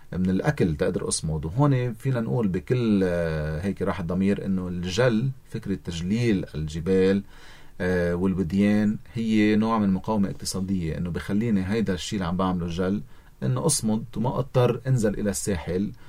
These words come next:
آه، وساعتها أتعاطى مع السلطة الحاكمة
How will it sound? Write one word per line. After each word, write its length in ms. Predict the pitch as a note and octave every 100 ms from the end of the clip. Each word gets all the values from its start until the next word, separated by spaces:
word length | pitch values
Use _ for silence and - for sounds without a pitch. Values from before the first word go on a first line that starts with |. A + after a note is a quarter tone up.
| - -
آه، 260 | G2+ G2+ G2+
وساعتها 640 | G#2+ A#2+ G#2 A2+ A#2+ A2+
أتعاطى 500 | A2 - F#2+ F#2+ G2+
مع 100 | G2
السلطة 300 | F#2+ - G2+
الحاكمة 600 | F#2+ D#2+ F#2+ - F#2 G#2+